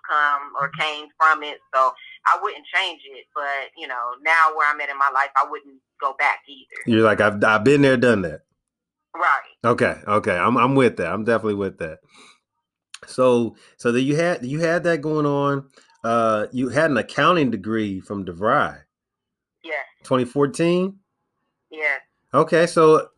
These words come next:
Speaker 2: how does that, how does that help in, uh, well, I guess with the accounting, that's gotta help business.
Speaker 1: Um, definitely. Um,
Speaker 2: Okay.
Speaker 1: even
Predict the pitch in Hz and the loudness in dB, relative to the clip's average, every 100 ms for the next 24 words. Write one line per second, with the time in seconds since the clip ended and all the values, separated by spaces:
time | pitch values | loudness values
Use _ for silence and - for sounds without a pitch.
0 | 127 160 170 151 170 151 202 151 170 185 | -4 0 2 4 2 2 2 2 2 2
1 | 131 120 120 113 113 107 110 123 135 120 | 2 2 0 0 0 0 0 2 2 2
2 | 139 131 123 123 120 120 110 107 156 160 | 2 2 0 -4 -4 -2 -2 -2 0 2
3 | 131 101 98 _ _ _ 120 117 135 139 | 2 -2 -8 _ _ _ -2 0 2 2
4 | 127 131 110 123 123 85 80 73 - _ | 2 2 0 -2 -2 -4 -12 -20 -20 _
5 | _ _ _ _ _ _ - - - _ | _ _ _ _ _ _ -18 -18 -20 _
6 | 202 185 175 170 - _ 165 _ 147 151 | -4 0 0 -2 -12 _ -20 _ -20 -20
7 | 151 _ _ 165 165 156 151 - _ _ | -20 _ _ 2 4 4 0 -8 _ _
8 | _ _ _ 240 294 277 | _ _ _ -14 -10 -10